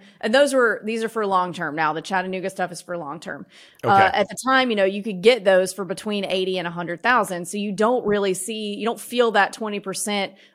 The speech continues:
Speaker 1: on an eighty to a hundred thousand dollar house
Speaker 2: Right.
Speaker 1: going out the door as much as you do, like, a hundred thousand <laughs> on a,
Speaker 2: <laughs>
Speaker 1: a nice big short term rental.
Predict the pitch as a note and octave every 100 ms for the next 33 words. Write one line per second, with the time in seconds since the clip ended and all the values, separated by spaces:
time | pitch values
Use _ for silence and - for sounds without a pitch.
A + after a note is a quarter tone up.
0 | - F#3 F#3 F3 G3+ G3 F#3+ F3+ F#3+ F#3
1 | F#3 F3+ F3+ F3 E3 E3+ G3 G3 G3 F#3+
2 | D#3+ G3 G3 F3+ F3 F3+ G#3 A3 G3+ F#3
3 | F#3+ F3 E3+ F#3+ F3+ F3 F3+ F3 D#3+ F3
4 | - G#3 F#3 F#3 A3 A3 A3 G3 - -
5 | F#3 F3+ A#2 F#3+ F3+ E3+ D#3+ - E3 F#3
6 | E3+ D#3+ F#3+ G3 F#3 F3 F#3 F3+ E3 -
7 | F3+ D#3 F3 F#3 F3+ E3 D#3+